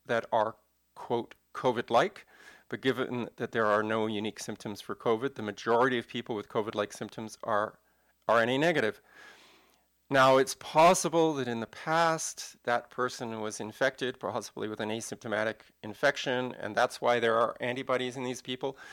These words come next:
but it seems a bit unlikely. And yet, there were a reasonably significant number of,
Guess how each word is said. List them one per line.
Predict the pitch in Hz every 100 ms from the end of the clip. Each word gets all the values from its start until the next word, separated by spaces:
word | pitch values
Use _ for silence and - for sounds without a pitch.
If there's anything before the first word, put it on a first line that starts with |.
| - - - - - _ 110
but | 135
it | 127
seems | - 147 135 123
a | 117 120 101 - _
bit | 151 143 - -
unlikely. | 123 113 113 117 - 107 123 160 _ _ _ _ _ _ _ _ 131
And | 135 135 131
yet, | 135 151 147 - - _ _ _ _ _ _ _ _ _ _ 113
there | 131 123
were | 131 135 131 - -
a | 120 117 117
reasonably | 117 165 214 180 139
significant | - 131 131 123 - 120
number | 127 117 113 110
of, | 107